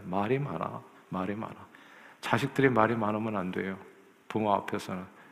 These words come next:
그냥 말씀하시면 들어야 돼요. 저는 절대적으로 그런 교회 만들 거예요.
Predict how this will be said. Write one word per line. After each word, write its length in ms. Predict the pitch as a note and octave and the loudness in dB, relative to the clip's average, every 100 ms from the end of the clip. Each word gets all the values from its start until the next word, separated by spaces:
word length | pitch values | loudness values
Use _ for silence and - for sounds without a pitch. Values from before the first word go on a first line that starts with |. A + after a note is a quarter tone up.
| - - - - _ - A#2+ | -20 -20 -20 -20 _ -4 2
그냥 320 | B2+ B2 G#2 | 6 6 6
말씀하시면 680 | G#2 - A#2+ G#2+ - G#2+ - | 2 2 0 0 -2 -6 -4
들어야 380 | A#2+ A#2+ A2 | 0 2 2
돼요. 160 | F#2+ F#2 - - - - - - _ | -2 -8 -12 -20 -20 -20 -20 -20 _
저는 340 | - C3+ C3+ | 4 6 6
절대적으로 760 | - B2+ A#2+ C#3 C3 B2 A#2+ A#2 | 6 4 8 8 8 6 4 2
그런 340 | - B2 A#2 | 2 2 2
교회 160 | A2 A2 | 2 0
만들 400 | F#2+ F#2+ G#2+ G#2+ | 0 0 0 -2
거예요. 500 | G2+ F#2 F2+ F#2 | -2 -2 -2 -4